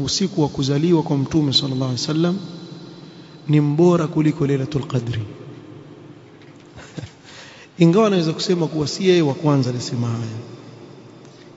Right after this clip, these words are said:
yani, wako mabwana zake wakubwa zake ambao kabla ya hapo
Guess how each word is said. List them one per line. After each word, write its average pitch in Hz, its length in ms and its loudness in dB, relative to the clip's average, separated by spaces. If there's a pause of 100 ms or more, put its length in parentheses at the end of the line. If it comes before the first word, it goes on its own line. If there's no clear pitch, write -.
(100)
yani, 151 160 2
wako 160 340 2
mabwana 139 400 0
zake 147 360 -2
wakubwa 131 340 -4
zake 143 420 -2 (960)
ambao 143 280 6
kabla 143 340 0
ya 135 80 0
hapo 170 340 0